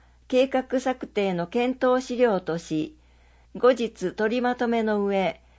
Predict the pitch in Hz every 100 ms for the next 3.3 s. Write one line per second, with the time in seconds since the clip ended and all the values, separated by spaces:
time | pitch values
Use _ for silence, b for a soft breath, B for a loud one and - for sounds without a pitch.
0 | b b - 269 262 240 247 254 254 240
1 | 214 170 156 151 - b b b - 247
2 | 262 254 254 254 262 247 247 226 226 208
3 | 202 185 -